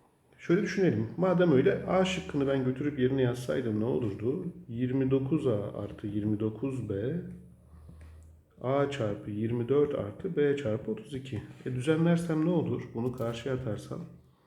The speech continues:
e, beş A eşittir. Bunu karşıya atarsam üç B. Bakın B, e, üçün katı iken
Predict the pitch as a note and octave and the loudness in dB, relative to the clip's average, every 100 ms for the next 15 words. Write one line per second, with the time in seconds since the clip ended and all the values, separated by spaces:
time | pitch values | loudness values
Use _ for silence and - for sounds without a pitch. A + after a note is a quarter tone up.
0 | _ _ _ _ _ _ _ A#2+ A2 G#2+ | _ _ _ _ _ _ _ -4 -2 0
1 | A2+ D3+ E3 - - A2 G2+ G#2 - B2+ | 4 4 4 -2 -6 -4 -6 -8 -6 -6
2 | - - - C#3+ D#3+ D3 - _ - C3 | -6 -12 -8 -6 -6 -8 -16 _ -8 -4
3 | C#3 G#2+ G2+ G#2 - - - - F#3 E3+ | -4 -4 -6 -8 -10 -10 -12 -10 -6 -4
4 | D#3+ - - G#2 D3+ F3 - - - _ | -4 -8 -10 -8 -6 -8 -12 -16 -20 _
5 | _ _ _ _ D3 D3 D3+ C3+ C3 C#3 | _ _ _ _ -6 0 0 2 4 4
6 | C#3 - - - - _ _ - A2+ A2+ | 2 -4 -8 -18 -20 _ _ -10 -4 -4
7 | A2+ C3 C3 C#3+ D#3+ - A#2 A2 G#2 G#2 | -4 -6 -2 0 0 -2 -6 -6 -8 -6
8 | D3+ | -4